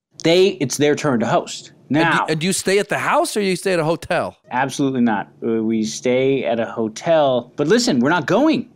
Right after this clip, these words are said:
Speaker 1: It's, this is a whole drama at the Madrigal household. So I got a gig. I'm doing Cobb's Comedy Club Wednesday. Then we take a break for Thanksgiving. Then I'm doing Friday, Saturday.
Speaker 2: Oh.
Speaker 1: So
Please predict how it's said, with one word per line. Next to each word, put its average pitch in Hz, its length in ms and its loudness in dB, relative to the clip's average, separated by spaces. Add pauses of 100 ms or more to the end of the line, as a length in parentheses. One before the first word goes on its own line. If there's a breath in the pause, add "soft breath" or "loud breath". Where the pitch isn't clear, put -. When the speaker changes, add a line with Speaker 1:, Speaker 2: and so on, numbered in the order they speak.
Speaker 1:
It's, 135 200 -8
this 220 120 -2
is 269 80 -2
a 220 60 2
whole 214 160 2
drama 165 640 0
at 120 100 -6
the 139 60 -4
Madrigal 135 480 -2
household. 117 580 -4 (560 loud breath)
So 135 640 0 (720 soft breath)
I 190 140 0
got 220 160 0
a 139 40 -4
gig. 208 400 -2
I'm 165 120 -4
doing 208 240 0
Cobb's 156 340 -8
Comedy 202 380 0
Club 98 320 -4 (100)
Wednesday. 185 800 0 (360 soft breath)
Then 123 120 0
we 160 80 2
take 185 180 -2
a 190 40 -4
break 165 260 -2
for 180 80 -4
Thanksgiving. 160 720 -4 (280 loud breath)
Then 127 100 -4
I'm 143 80 0
doing 151 200 0
Friday, 151 280 -2
Saturday. 208 560 -6 (260)
Speaker 2:
Oh. 107 280 -10
Speaker 1:
So 151 520 0